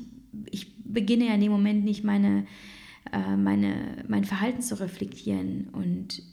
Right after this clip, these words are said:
denk dann nicht, "Oh ja, vielleicht darfst du gerade gar nicht traurig sein und du verhältst dich bescheuert."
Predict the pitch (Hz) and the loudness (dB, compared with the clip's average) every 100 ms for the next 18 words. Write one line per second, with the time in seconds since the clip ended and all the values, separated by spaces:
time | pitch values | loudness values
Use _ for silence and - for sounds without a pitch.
0 | - 202 196 196 196 196 196 202 214 208 | -10 -4 -2 -2 0 0 -2 -2 -2 -2
1 | 190 190 208 196 196 175 - - - - | -4 -8 -8 -6 -8 -10 -16 -20 -20 -20
2 | - - - _ - 185 202 - 208 185 | -20 -20 -20 _ -4 -2 0 -2 -4 -4
3 | 180 196 185 180 - 180 185 180 180 180 | -4 -2 -2 -2 -2 -4 -2 -4 -4 -4
4 | 196 190 196 202 233 240 202 - 180 196 | -4 -2 -2 -2 -6 -6 -6 -6 -6 -8
5 | - | -12